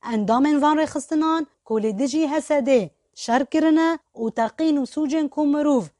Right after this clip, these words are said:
جبر هاتنه کشتن عفو وان ناگره نافخواه. جه بیرخستنه یه کو ده بیست و پنج گلانه ده. دمال دار خستنا هفدیتنا یکیتیان اجتیمانی یا ایلو پیک هاتین سوری، شیخ و رهسپین عشیرن عرب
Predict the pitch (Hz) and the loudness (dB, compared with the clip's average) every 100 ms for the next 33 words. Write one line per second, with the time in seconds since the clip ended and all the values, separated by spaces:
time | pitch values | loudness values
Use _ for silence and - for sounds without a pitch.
0 | _ 175 185 226 277 311 311 320 320 320 | _ -8 0 2 4 2 2 0 2 -2
1 | 269 - 339 349 - _ _ 208 302 - | -4 -2 0 0 -4 _ _ 0 0 0
2 | 233 208 214 208 220 285 285 370 359 269 | -4 -2 -2 -2 0 0 2 2 4 2
3 | - 226 220 226 202 _ _ _ 202 254 | 0 0 0 0 -4 _ _ _ -4 2
4 | 311 320 294 302 302 320 - - 381 381 | 2 2 2 2 2 -2 -2 -2 2 4
5 | 370 359 311 294 277 320 320 262 302 330 | 2 2 0 2 2 0 -2 0 0 2
6 | 320 349 285 247 214 196 170 175 165 _ | 2 0 0 0 -2 -4 -6 -10 -12 _
7 | 180 208 240 285 285 294 294 285 - 302 | -6 -2 0 2 2 0 -2 -8 -4 -2
8 | 294 294 247 285 - 302 294 277 294 269 | -2 -4 -2 -2 -2 -2 0 0 -2 -2
9 | 311 294 285 - 294 285 285 285 214 - | -2 0 -2 -2 0 2 2 0 0 -6
10 | _ 185 220 269 262 294 302 302 285 - | _ -2 2 2 0 -2 0 -2 -4 -2
11 | 285 302 311 302 - 294 302 320 320 - | -2 0 0 -2 0 0 4 2 2 -2
12 | - - - 247 285 285 302 302 240 302 | -20 -20 -2 2 2 2 -2 -2 -4 -6
13 | 269 294 311 294 285 - 302 311 302 294 | -2 -2 -2 -2 -4 -4 -4 -2 0 2
14 | 285 202 | 2 0